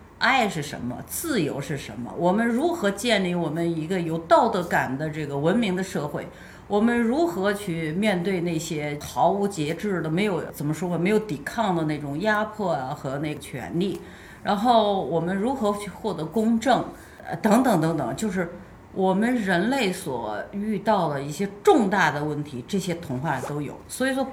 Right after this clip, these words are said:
真的不要小看，呃，这些童话。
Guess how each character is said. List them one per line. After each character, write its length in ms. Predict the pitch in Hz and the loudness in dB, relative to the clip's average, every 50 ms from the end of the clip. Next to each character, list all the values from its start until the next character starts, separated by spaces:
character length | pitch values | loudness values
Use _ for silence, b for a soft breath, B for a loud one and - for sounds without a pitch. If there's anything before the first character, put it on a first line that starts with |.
| - - - - - | -8 -16 -16 -6 -2
真 240 | 269 277 269 285 262 | 0 2 2 2 2
的 80 | 233 | 2
不 180 | 180 - 180 190 | 2 0 0 2
要 220 | 214 196 165 156 | 2 4 2 2
小 300 | 156 - - 156 - 117 | 0 -2 -4 -4 -4 -6
看， 460 | - - - 226 196 165 156 147 127 110 - 117 | -6 -4 0 2 2 4 2 0 -2 -4 -6 -6
呃， 300 | 143 147 143 139 135 135 | -4 -4 -2 -2 -4 -4
这 120 | - 185 | -4 -4
些 180 | 175 180 175 165 | -2 -2 -2 -2
童 240 | 170 165 135 147 156 | -2 -4 -4 -4 -2
话。 220 | 190 160 135 | -2 -4 -4